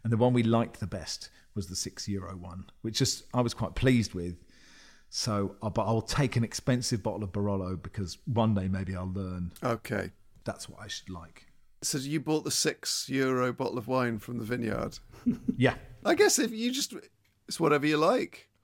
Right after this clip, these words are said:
Speaker 1: We said, "Don't tell us which is which."
Speaker 2: Oh, that's quite good. So you covered, covered yourselves there. I wonder if everyone buys the six pound, six euro one. I wonder if they even make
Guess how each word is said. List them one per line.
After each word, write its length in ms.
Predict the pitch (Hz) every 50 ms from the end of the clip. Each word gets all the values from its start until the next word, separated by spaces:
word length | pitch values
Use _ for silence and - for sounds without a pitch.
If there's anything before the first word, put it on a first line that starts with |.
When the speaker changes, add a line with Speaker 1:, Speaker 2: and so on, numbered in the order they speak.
| _
Speaker 1:
We 160 | - 131 135 -
said, 160 | - 151 -
"Don't 180 | 160 165 165
tell 140 | - 156 143
us 100 | 123 110
which 180 | 123 110 - -
is 120 | 107 90 98
which." 220 | 98 - - -
Speaker 2:
Oh, 420 | - 202 226 269 269 262 254 269 262
that's 300 | 226 247 240 233 - - -
quite 320 | - 196 180 170 160 131
good. 320 | 147 147 135 131 131 131 -
So 120 | - 151
you 160 | 147 143 143
covered, 480 | 139 - - 151 139 135 135 117 - - - - -
covered 300 | - 165 135 120 123 107
yourselves 480 | 117 107 - 117 107 104 104 98 -
there. 260 | - 113 110 110 113 - -
I 80 | 143
wonder 280 | 160 190 208 220 208 208
if 120 | 196 -
everyone 460 | 185 185 156 160 165 151 147 131 123 110
buys 440 | 117 120 113 110 113 104 - - - -
the 80 | 110
six 340 | - - 120 - - - - - _ _ _ _ _ _ _ _ _ _ _ _ _
pound, 380 | - 127 110 110 104 101 - - - _ -
six 340 | - - - - - - -
euro 300 | 120 110 107 110 107 107
one. 260 | 104 104 107 104 101 - _ _ _ _ _ _ _ _ _ _ _ -
I 80 | 160
wonder 220 | 208 254 294 311 285
if 80 | 214 -
they 120 | 220 208
even 300 | 226 226 170 160 185 185
make 220 | 190 208 226 220